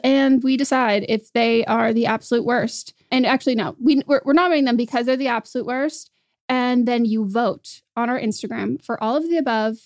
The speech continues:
We post stories, and we add them to our highlights where you get to vote who you think was wrong in each situation.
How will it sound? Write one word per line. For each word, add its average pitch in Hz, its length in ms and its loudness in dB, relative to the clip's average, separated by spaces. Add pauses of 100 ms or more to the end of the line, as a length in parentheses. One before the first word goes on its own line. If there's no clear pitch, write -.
(100)
We 226 100 -6
post - 480 -6
stories, 339 840 -2 (320)
and 226 80 -2
we 226 80 -2
add 214 160 -6
them 220 120 -10
to 233 100 -8
our 214 80 -6
highlights 254 600 -4
where 240 80 -4
you 233 120 -2
get 254 80 -6
to 247 80 -2
vote 226 220 -2
who 262 100 0
you 247 340 0
think 226 380 -4
was 254 160 -4
wrong 339 260 2
in 214 160 0
each - 380 -2
situation. - 1040 -4